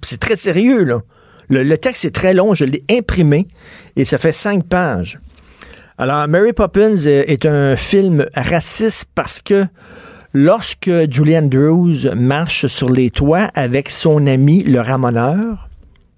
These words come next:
d'ailleurs, la, l'ami, son ami ramoneur est joué par le comédien qui s'appelle Dick Van Dyke.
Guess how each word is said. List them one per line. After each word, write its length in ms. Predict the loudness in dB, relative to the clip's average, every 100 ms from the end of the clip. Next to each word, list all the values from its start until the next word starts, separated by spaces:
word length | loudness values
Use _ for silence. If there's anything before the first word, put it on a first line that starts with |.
| _ -2
d'ailleurs, 260 | 0 0 2
la, 240 | 0 2
l'ami, 320 | 0 2 2
son 180 | 0 2
ami 220 | 2 2
ramoneur 520 | -2 -2 -2 0 0 0
est 140 | 0
joué 180 | 0 0
par 140 | 0
le 60 | -2
comédien 320 | -2 0 -2
qui 60 | -2
s'appelle 220 | -2 -4
Dick 440 | -2 -4 -4 -18 _
Van 220 | -4 -2
Dyke. 580 | -2 -2 -4 -8 -14 -20